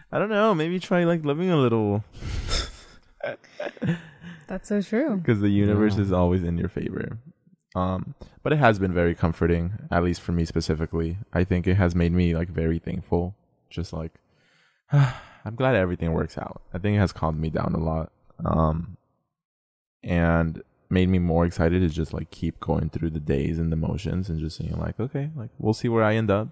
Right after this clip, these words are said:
Speaker 1: I'll just keep doing my little things and see what happens.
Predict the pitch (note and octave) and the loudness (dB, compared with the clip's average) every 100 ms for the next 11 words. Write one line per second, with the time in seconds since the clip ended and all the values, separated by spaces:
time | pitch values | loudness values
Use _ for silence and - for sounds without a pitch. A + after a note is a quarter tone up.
0 | - F#2 F2+ F#2+ - - F#2 - F2+ F2 | -6 -6 -6 -10 -12 -8 -6 -2 0 2
1 | E2 F2 - E2 F2 F#2+ E2+ - _ _ | 0 -2 -4 -6 -6 -6 -10 -12 _ _
2 | _ _ _ _ - F2+ F2 F#2+ E2 - | _ _ _ _ -2 2 2 2 -2 -4
3 | F2+ G2+ _ | -8 -10 _